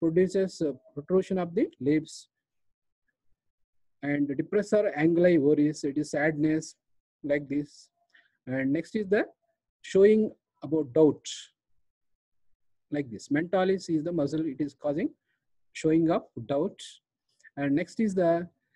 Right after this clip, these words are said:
conveying tension, tension that is due to platysma. Okay, these are all the muscles, uh, they're producing different facial expressions.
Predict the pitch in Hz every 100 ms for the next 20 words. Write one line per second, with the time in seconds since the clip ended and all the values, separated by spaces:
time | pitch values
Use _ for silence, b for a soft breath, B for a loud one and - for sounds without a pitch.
0 | _ - 180 202 220 208 208 196 - 175
1 | - 165 - _ _ 165 185 - 190 202
2 | - _ - 143 160 156 151 147 240 -
3 | _ 131 120 117 - - - _ _ _
4 | _ 240 135 113 170 180 170 180 202 233
5 | 330 151 156 156 151 - 147 131 147 -
6 | 151 175 175 156 156 - b b _ 147
7 | 147 139 - 160 156 185 - - - 123
8 | - - - - _ - -